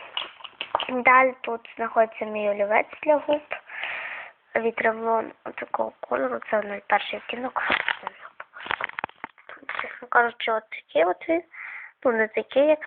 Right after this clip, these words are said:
тут. Ну, ні. Ну, такий він, він здалеку здається фіолетовий, але він не фіолетовий. Він рожевий.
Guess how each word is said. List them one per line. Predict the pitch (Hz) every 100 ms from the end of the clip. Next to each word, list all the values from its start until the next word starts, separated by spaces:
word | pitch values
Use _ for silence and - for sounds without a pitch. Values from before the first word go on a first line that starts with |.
| -
тут. | 294 294 - - - - - - - - 269
Ну, | 220 - - - _ _ - -
ні. | 262 220 - - - - - _ -
Ну, |
такий | 294 240 - 339
він, | 330 294
він | 311 294 262 - 233
здалеку | 247 240 233 226
здається | - 214 -
фіолетовий, | - - 208 254 330 285 262 254 -
але | 233 240
він | 240 226 233
не | 226 226
фіолетовий. | - - 226 240 240 - 208 - - - - _ - - - - - - _ _ 233
Він | 220 233 285 _ _ _ - -
рожевий. | 226 233 220 226 226 196 185 196 208